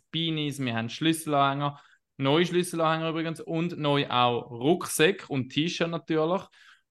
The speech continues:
Und zu gewinnen gibt's das ganz einfach. Und zwar müsst ihr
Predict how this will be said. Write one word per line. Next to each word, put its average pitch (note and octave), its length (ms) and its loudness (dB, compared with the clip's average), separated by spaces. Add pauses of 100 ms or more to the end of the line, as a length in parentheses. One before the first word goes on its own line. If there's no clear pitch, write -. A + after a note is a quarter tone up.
(240)
Und D3+ 340 2 (280)
zu - 100 -16
gewinnen F3+ 260 0
gibt's D3 220 -2
das - 160 -10
ganz D3+ 320 0
einfach. D#3 800 -2 (220)
Und C3 220 -6
zwar D3 480 0
müsst B2+ 380 -4
ihr D#3 420 -2